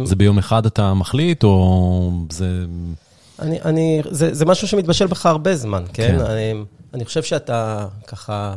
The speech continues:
Speaker 2: לאורך התקופה, אתה לומד הרבה מה-, מהמנהלים שלך ומה-, מהסביבה שלך.
Speaker 1: כן.
Speaker 2: ובאיזשהו שלב אתה עושה את ה-leap of faith הזה,
Speaker 1: מהמם.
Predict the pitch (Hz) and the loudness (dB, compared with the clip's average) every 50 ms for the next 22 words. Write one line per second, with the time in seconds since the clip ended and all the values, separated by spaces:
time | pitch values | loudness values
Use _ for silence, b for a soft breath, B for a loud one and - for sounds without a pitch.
0 | 110 120 117 113 117 117 117 - - - - 110 - - 117 110 - 110 110 107 | -10 -10 -6 -4 -4 -4 -4 -6 -10 -12 -12 -8 -4 -2 -2 0 0 -2 -2 0
1 | 113 117 113 110 101 104 104 117 110 107 107 101 98 101 98 95 95 95 95 95 | 0 0 0 -2 -2 -2 -2 -2 -2 0 0 -2 -2 -2 -2 -4 -4 -6 -6 -6
2 | 95 92 98 95 95 104 127 135 - 127 120 - - 98 95 98 98 95 92 95 | -6 -6 -6 -6 -4 -4 -4 -4 -6 -6 -6 -4 -4 -4 -4 -4 -6 -6 -6 -6
3 | 92 - - 104 98 98 101 98 - - 110 - - 139 151 180 208 - - - | -8 -8 -8 -6 -4 -4 -4 -4 -4 -4 -6 -4 -2 -2 -2 -2 -4 -8 -4 0
4 | - 82 78 69 - - - 123 117 156 170 170 170 - 196 175 - - - - | 0 2 0 0 -6 -8 -6 -4 0 0 -2 -2 -4 -6 -8 -8 -8 -8 -10 -12
5 | - - 131 117 113 107 110 107 - 123 120 113 - 160 160 - 170 160 170 185 | -10 -6 -2 0 0 0 -2 -4 -6 -6 -6 -4 -6 -8 -6 -4 -4 -4 -4 -6
6 | 180 - - 170 - - - 208 196 196 - - 131 117 123 131 143 147 | -6 -6 -8 -10 -10 -8 -6 -6 -6 -6 -6 -6 -4 -2 -2 -2 -2 -4